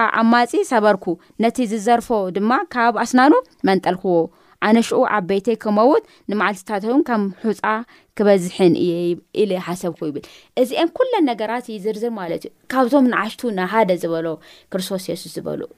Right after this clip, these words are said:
ካብዞም ንኣሽቱ ንሓዘ-፣ ንሓደ ንዝኾኑ ኩሎም እንታይ ይኾኑ ነይረ? ኣነ ይበጽሕ ነይረ ኢሉ። ካብኡ ዝተላዕለ እግዚኣብሔር እንታይ ኢልዎ? ጻድቕ፣ ፍጹም፣ ከምኡ ኸዓ ንእግዚኣብሔር ዝፈርሕ ኢሉ መስኪሩሉ ማለት እዩና ካብ ቅዱሳን ካብ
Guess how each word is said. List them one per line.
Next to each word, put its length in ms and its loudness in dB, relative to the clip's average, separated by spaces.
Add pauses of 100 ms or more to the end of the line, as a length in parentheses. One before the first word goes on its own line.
ካብዞም 320 -2
ንኣሽቱ 380 -4
ንሓዘ-፣ 320 -4 (220)
ንሓደ 400 -4
ንዝኾኑ 480 -4
ኩሎም 400 -2
እንታይ 280 0
ይኾኑ 220 -2
ነይረ? 200 -2
ኣነ 180 -2
ይበጽሕ 400 -4
ነይረ 240 -8
ኢሉ። 140 -12 (340)
ካብኡ 200 0
ዝተላዕለ 380 -4
እግዚኣብሔር 340 -4
እንታይ 160 -10
ኢልዎ? 220 -4
ጻድቕ፣ 420 -10 (880)
ፍጹም፣ 420 -2 (1000)
ከምኡ 200 -2
ኸዓ 180 -4 (140)
ንእግዚኣብሔር 540 -2
ዝፈርሕ 400 -2
ኢሉ 160 -8
መስኪሩሉ 580 -10
ማለት 300 -14
እዩና 200 -10 (440)
ካብ 160 0
ቅዱሳን 460 -2 (200)
ካብ 220 -6